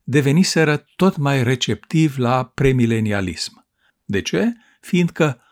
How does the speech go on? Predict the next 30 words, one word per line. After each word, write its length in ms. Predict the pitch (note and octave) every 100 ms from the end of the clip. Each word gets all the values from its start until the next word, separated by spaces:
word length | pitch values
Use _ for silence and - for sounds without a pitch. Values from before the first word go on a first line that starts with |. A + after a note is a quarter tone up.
| _ _
mulți 460 | - E3 A#3 A#3 -
credeau 500 | - C3 A2+ C#3 E3
că 180 | D#3+ C3
lumea 420 | A#2 C#3+ D3 B2+
nu 180 | A#2+ D#3
devenea 420 | B2 A2+ G2 G#2
mai 200 | G2 F2+
bună, 320 | F#2 D3+ D3+
ci 160 | C#3 -
din 220 | A#2 G#2+
ce 140 | -
în 80 | C3+
ce 120 | A#2+
mai 260 | B2+ A2+ G#2+
rea. 300 | G2+ E2+ _ _ _ _ _ _ _ -
Această 380 | C3+ G3+ -
observație 680 | D#3+ C3+ D3 B2 F3+ G3+ -
i-a 260 | F3 E3 D3+
făcut 340 | - C#3+ F#3+
să 160 | - E3+
respingă 520 | D#3+ - A3+ G#3 D3+
postmilenarismul, 1200 | - C3 - C3+ A2+ G#2+ G2 A2+ E3 G3 G3 G3
care 520 | - D#3 D3 C#3+ - _ _
susținea 880 | - F3 - - D3 D3 G3+ G#3 G#3
că 160 | -
lumea 420 | C#3+ D#3 G#3 F3+
avea 220 | D3 A#2+ E3+
să 180 | -
progreseze 680 | D3 C3 A2+ G#2+ - D3+ B2+
treptat 580 | - A2+ - G3 G#3+